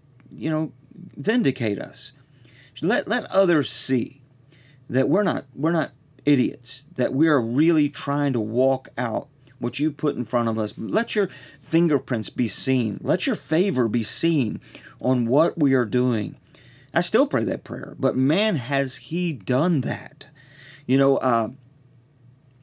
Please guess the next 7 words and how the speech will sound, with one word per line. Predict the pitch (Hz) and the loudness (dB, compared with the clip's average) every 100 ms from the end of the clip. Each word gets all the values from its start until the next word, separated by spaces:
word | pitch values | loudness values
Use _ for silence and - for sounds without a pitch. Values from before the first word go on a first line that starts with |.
| - | -6
I | 127 | 0
don't | 151 127 120 | 2 2 2
boast | 123 127 - | 2 2 -2
in | - 131 120 120 | -2 0 0 2
me, | 151 208 214 185 - - - - _ | 2 4 0 -4 -16 -20 -20 -20 _
uh, | 131 120 | -4 0
this | 139 | 0